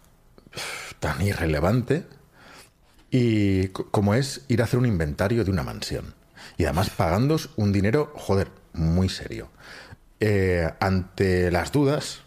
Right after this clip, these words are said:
de por qué os eligen a vosotros y os pagan esa cantidad,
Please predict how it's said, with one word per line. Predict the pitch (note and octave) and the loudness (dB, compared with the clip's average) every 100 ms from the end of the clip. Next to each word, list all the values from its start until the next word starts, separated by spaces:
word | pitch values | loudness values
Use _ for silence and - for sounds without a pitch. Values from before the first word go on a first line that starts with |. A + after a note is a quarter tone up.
| _ - | _ -10
de | E2 F#2 | -4 -2
por | F2 D#2+ - | 0 -2 0
qué | F#2 | -2
os | F2 | 0
eligen | F2+ F2 F2+ | -2 -2 0
a | |
vosotros | E2 A#2+ A#2 C2+ - | 0 -2 -2 -4 -6
y | |
os | - | -4
pagan | E2 F2 | 0 0
esa | E2 F#2 | 0 -2
cantidad, | F2+ F#2+ G2 F#2 | 0 2 0 0